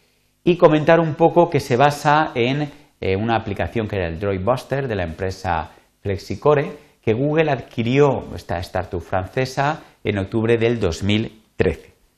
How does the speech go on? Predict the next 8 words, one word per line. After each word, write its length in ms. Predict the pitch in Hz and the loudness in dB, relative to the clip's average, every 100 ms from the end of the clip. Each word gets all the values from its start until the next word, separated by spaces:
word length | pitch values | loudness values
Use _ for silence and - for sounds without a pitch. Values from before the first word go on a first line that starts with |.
| _ _ _ _ _ _ _ - | _ _ _ _ _ _ _ 2
Eh, 800 | 127 131 131 127 123 120 - _ _ - | 6 8 8 6 4 0 -6 _ _ 4
las 220 | 131 117 | 6 8
características 720 | 131 139 139 156 - 180 156 | 6 6 6 4 4 6 4
que 120 | - | 4
podemos 380 | 139 147 147 135 | 6 6 6 2
encontrar 400 | 139 131 143 131 | 0 -2 2 2
de 60 | 117 | 0
esta, 560 | - 120 113 107 101 | -2 0 2 2 -2